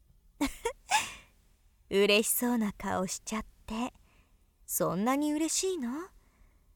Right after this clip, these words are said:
お姉ちゃんの見てる前でチンポいじれて、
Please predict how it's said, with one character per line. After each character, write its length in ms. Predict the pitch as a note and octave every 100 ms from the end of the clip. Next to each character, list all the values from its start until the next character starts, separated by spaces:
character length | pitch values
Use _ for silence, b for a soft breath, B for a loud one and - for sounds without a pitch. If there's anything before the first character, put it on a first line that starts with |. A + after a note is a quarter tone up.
| _ _ _ _ _
お 160 | - F#3+
姉 220 | A#3 B3
ち 120 | -
ゃ 80 | A#3+
ん 60 | F#3
の 100 | F#3
見 160 | G3
て 100 | A3+
る 140 | B3 G#3+
前 240 | F#3+ F#3
で 120 | F3
チ 280 | E3 - B3
ン 80 | C4+
ポ 160 | - F#3+
い 80 |
じ 160 | F3 A#3
れ 100 | B3
て、 360 | - E3 F3